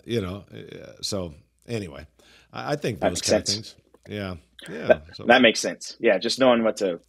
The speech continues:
Speaker 2: really, like, send up the ladder and where to draw the line of going, like, "I'll take care of this 'cause this doesn't need to be on his plate," you know?
Speaker 1: Right.
Speaker 2: So.
Speaker 1: And, and not even know about it,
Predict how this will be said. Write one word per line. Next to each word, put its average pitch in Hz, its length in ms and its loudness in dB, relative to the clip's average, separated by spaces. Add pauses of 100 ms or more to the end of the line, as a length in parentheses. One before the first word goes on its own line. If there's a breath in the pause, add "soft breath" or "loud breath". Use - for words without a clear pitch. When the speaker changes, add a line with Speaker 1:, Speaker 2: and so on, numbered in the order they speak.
(120)
Speaker 2:
really, 120 360 6
like, 98 220 0
send 117 380 2
up 113 220 2
the 110 60 -2
ladder 101 500 2
and 110 160 -6
where 127 120 2
to 117 80 0
draw 107 220 0
the 101 80 -2
line 101 220 -4
of 95 100 -10
going, 95 260 -6
like, 92 300 -8 (520)
"I'll 101 120 2
take 104 220 -2
care 110 200 2
of 95 60 -4
this 92 160 -8
'cause 95 180 -8
this 101 160 -6
doesn't 95 180 0
need 90 100 -4
to 82 60 -8
be 85 140 -4
on 78 140 -6
his 69 120 -8
plate," - 220 -10 (360 soft breath)
you 147 100 -8
know? 131 100 -12
Speaker 1:
Right. 233 220 -2
Speaker 2:
So. - 200 -4
Speaker 1:
And, 190 180 0
and 180 280 -2
not 190 180 2
even 160 180 2
know 214 140 0
about 98 260 -6
it, - 120 -20